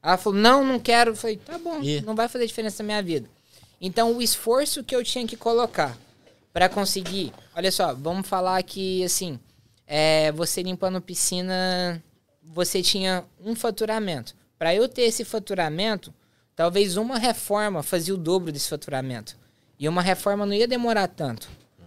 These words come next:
Speaker 1: Então, assim, é, baseado nesses fatos aí, eu fiz essa escolha de que eu não queria li-, fazer limpeza de piscina. Porque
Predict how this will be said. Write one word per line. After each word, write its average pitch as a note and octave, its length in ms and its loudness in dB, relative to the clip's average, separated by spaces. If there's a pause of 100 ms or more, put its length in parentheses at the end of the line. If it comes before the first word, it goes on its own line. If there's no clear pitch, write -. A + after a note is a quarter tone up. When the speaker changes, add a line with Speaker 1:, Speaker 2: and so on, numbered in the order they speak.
(300)
Speaker 1:
Então, E3+ 280 2
assim, F#3+ 360 -2 (140)
é, D3+ 680 4
baseado F3+ 680 0
nesses G3+ 420 -2
fatos F#3 380 -2
aí, F3 420 -2
eu F#3 200 0
fiz G#3+ 200 -8
essa G#3 220 -2
escolha F#3 380 -2
de - 100 0
que G#3+ 80 0
eu F#3 40 0
não F3+ 140 -2
queria G#3 260 0
li-, G3+ 100 -2
fazer G3+ 240 -8
limpeza G3+ 340 -2
de G3 100 -18
piscina. G#3+ 440 -6 (680)
Porque D#3 560 2